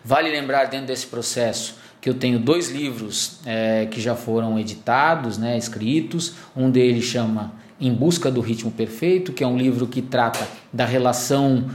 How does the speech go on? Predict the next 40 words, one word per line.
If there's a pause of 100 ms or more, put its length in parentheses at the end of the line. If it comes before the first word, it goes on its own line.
(180)
que
pra
mim
é
muito
estreita
entre
o
ambiente
do
esporte,
principalmente
a
corrida
de
rua,
que
é
o
esporte
que
eu, (280)
ah,
pratico, (220)
com
o
mundo
dos
negócios,
e
mais
recentemente (280)
o
segundo
livro,
que
chama
Caçador
de
Negócios